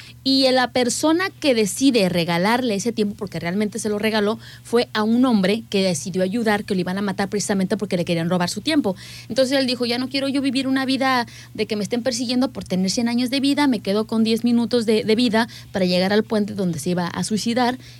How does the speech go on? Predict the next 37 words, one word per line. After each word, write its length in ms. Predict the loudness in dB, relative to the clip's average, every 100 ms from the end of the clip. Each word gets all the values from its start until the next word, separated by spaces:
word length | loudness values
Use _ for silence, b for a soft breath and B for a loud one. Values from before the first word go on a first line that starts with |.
| -2
el, 220 | 2 2
la 100 | 2
persona 400 | -2 -4 -4 -2
esta, 180 | -2 -2
y 40 |
le 140 | 0 2
regala 320 | 2 0 0
el 140 | 0
tiempo 440 | 2 2 4 2 0 B B B
a, 360 | -2 0 0 -4 -4
eh, 160 | -2
Will, 260 | 2 4 4 2 B B -6
que 80 | -2
nada 180 | 0 2
más 160 | 0 0
tenía 240 | 0 0
dieciocho 600 | 0 -2 0 2 2 2
minutos 340 | 4 2 2 -2
de 120 | -6
tiempo 260 | -4 -4 -4
para 160 | -6
vivir. 300 | -4 -2 -4 -6 -20 -16 -10
Entonces, 480 | -6 -2 0 2 0 -2 B -4
le 160 | 2
entrega 600 | 2 4 2 2 2 0 0
este 260 | 0 0 -4
tiempo. 540 | 0 0 0 0 -2
Entonces, 340 | -2 -4 -4 -4
lo 100 | -4
que 100 | -4
pasa 300 | -4 -4 -4
es 40 |
que 140 | -4 -6
con 180 | -4
ese 160 | -4 -2
dine-, 260 | 0 0 2
con, 160 | -2